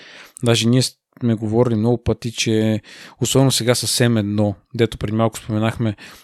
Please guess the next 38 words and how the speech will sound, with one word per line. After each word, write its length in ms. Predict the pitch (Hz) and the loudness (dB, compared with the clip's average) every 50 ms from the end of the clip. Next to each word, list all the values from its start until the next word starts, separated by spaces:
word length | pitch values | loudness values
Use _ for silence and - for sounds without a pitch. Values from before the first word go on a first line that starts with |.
| - - | -16 -14
какво 320 | - 120 - - - - 123 | -12 -12 -12 -6 -2 0 0
могат 340 | 131 135 135 135 135 147 135 | 2 4 4 4 4 2 2
да 120 | 131 127 | 2 0
направят 360 | 117 110 - 123 120 120 - | -2 -2 -2 0 -2 -2 -2
с 260 | - 120 - - 123 | -4 -6 -2 0 2
М 120 | 117 113 110 | 2 2 2
едно, 360 | 104 110 113 117 123 135 - - - | 2 4 4 4 4 2 0 -4 -14
в 40 | |
смисъл, 280 | - - - 143 147 135 | -12 -8 -6 -2 -2 -2
защо 760 | 120 117 117 107 107 101 - - - - 123 135 151 147 139 | -2 -4 -6 -6 -4 -6 -6 -4 -2 0 4 4 6 4 4
М 100 | 139 135 | 4 0
едно 260 | 123 117 120 127 131 | -2 0 0 0 0
е 60 | 123 117 | 0 0
в 180 | 110 104 - | -2 -4 -4
iPad? 380 | 117 113 107 - - - 104 - _ _ - - - _ _ _ _ - | -4 -4 -4 -4 -6 -8 -8 -8 _ _ -20 -20 -20 _ _ _ _ -14
Защо? 320 | 127 113 104 - - - - - _ _ _ _ _ _ - - - | -12 -10 -8 -10 -10 -12 -18 -20 _ _ _ _ _ _ -16 -6 0
iPad 340 | 135 156 156 - 156 170 147 | 0 0 2 2 0 -2 0
вече, 420 | 135 139 147 - - 175 165 160 - - | 0 -2 -2 -2 0 -2 -2 -2 -4 -4
а, 140 | 135 120 113 | -2 -2 -2
преди 400 | - - - 110 120 139 160 175 | -4 -6 -8 -2 0 2 4 4
М 80 | 170 | 4
едно 180 | 151 139 143 147 | 4 2 2 0
беше 460 | 131 131 131 135 - - 156 156 147 - - - - - - - - - _ _ - | 0 0 -2 0 0 0 -2 -2 -2 -4 -10 -20 -20 -20 -20 -20 -20 -20 _ _ -10
вече 440 | 127 110 107 123 139 139 - - 156 | -8 -2 0 2 2 2 2 0 2
най-бързия 800 | 151 147 139 139 147 151 143 131 147 147 139 123 131 139 139 131 | 2 2 4 4 4 2 2 2 2 2 2 2 2 2 2 2
таблет 440 | - - 123 113 110 127 123 - - | 0 -2 -6 -2 0 0 0 0 -2
на 80 | 131 113 | -6 -6
пазара. 460 | - 117 104 101 107 101 98 - - - _ _ | -6 -6 -6 -6 -6 -8 -8 -10 -16 -20 _ _
И 160 | - 123 - _ | -10 -10 -6 _
то 160 | - 120 120 | 0 2 2
не 300 | 120 117 113 113 110 113 | 2 2 2 2 2 2
е, 40 | 117 131 139 147 147 _ _ - | 0 0 0 -2 -4 _ _ -6
не 140 | 131 127 123 | -2 -2 0
е 40 | |
най-бърз 400 | 123 127 131 131 135 160 160 - | 0 0 0 0 0 0 0 0
с 240 | - - 139 - - | 0 -4 -4 -2 -2
малка 360 | 131 123 113 110 110 - - | 0 2 2 2 0 0 0
ми, 260 | 156 165 160 160 151 | 0 0 0 0 -2